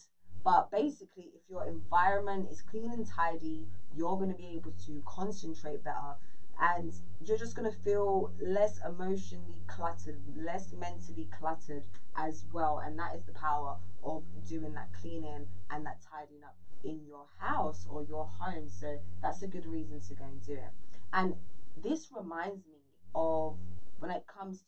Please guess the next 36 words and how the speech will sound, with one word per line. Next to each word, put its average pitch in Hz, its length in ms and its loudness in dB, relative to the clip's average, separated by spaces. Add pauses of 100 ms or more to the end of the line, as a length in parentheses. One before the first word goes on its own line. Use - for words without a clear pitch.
to 190 60 -20 (200)
possessions, - 440 -4
this 190 160 0
reminds 202 340 2
me 156 160 0
of - 160 0
my 139 160 0 (140)
phone. - 260 -2 (460)
My, - 180 -10 (100)
personally, 185 360 -4
this 185 140 2
reminds 180 300 2
me 160 80 2
of 151 160 0
my 139 140 0 (100)
phone. 147 240 0 (280)
So 180 500 2 (840)
if 226 200 -8
you 294 80 -2
feel 311 260 0
like 302 160 6
your 220 140 4
phone 202 380 4
is 185 180 0
a 165 60 0
mess, 170 340 0 (240)
<coughs> - 720 2
exposing 165 540 0
myself. 160 480 0 (380)
So - 360 8 (220)
I 233 200 4
have 269 280 4
things 214 280 2
on - 260 0
my 170 220 0 (120)
phone 165 320 0